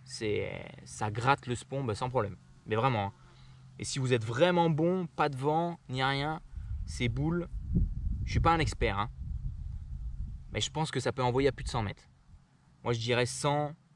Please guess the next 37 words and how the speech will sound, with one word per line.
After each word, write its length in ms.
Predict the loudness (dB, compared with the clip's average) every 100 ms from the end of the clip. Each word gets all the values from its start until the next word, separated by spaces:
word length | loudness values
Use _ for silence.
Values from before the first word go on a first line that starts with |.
| _ _ _ _ -20 -20 _ _ _ _ -20 -20 -20 -20 -20 -20 -20 -18 -18 -18 -16
cent, 680 | -8 0 2 4 4 4 4
et, 200 | 6 6
euh, 340 | 6 6 4 2
je 80 |
dirais 240 | 0 0 0
vraiment 460 | 0 0 2 2
des 160 | 0 -2
gars, 420 | 2 4 6 4
euh, 260 | 2 -2 -4 -8 -6
des 80 | -4
boules 220 | -2 -4
bien 280 | -2 2 2
dures, 540 | 2 0 4 4 4 0 -12 -4
des 140 | -2
gars 180 | 2 0
qui 160 | 0 -10
fouettent 380 | 0 2 2
et 80 | 0
tout, 240 | -4 -6 -6 -12 -12
je 120 | -8
pense 220 | -6 -4
peut-être 200 | -4 0
même 160 | 0 0
cent 240 | 2 2
vingt, 160 | 2 2
quoi. 220 | -2 -6 -8 0
Vraiment, 400 | 2 4 2 0
hein, 80 | -4 -14 -12
vraiment. 360 | -2 2 4 4
Moi, 100 | 4
j'ai 120 | 2 2
été 160 | 2
épaté. 340 | 0 0 -4 -8 _ _ _ _
J'ai 100 | -6
été 220 | -2 2 2
épaté, 600 | 4 0 0 2 6 6
euh, 400 | 6 4 2